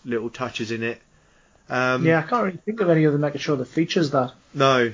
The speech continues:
Speaker 1: no,
Speaker 2: It's
Speaker 1: absolutely.
Speaker 2: quite
Speaker 1: It's,
Speaker 2: unique.
Speaker 1: it is quite unique to, uh, Zambot three. Does pretty good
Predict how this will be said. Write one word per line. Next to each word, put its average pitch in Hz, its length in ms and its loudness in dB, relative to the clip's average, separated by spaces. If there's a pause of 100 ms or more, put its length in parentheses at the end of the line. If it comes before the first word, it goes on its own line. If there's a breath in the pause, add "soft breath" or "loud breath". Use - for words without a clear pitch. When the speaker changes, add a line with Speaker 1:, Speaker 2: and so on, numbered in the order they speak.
Speaker 1:
no, 123 260 0
Speaker 2:
It's - 40 2
Speaker 1:
absolutely. 123 480 0
Speaker 2:
quite 170 180 4
Speaker 1:
It's, 160 80 -2
Speaker 2:
unique. 175 260 -4 (180)
Speaker 1:
it 135 100 -4
is 127 220 0
quite 120 260 -2
unique 110 340 -4
to, 110 280 -6
uh, 107 160 -4
Zambot 107 420 -6
three. 110 340 -10 (200 soft breath)
Does 160 160 4
pretty 175 280 2
good 156 240 2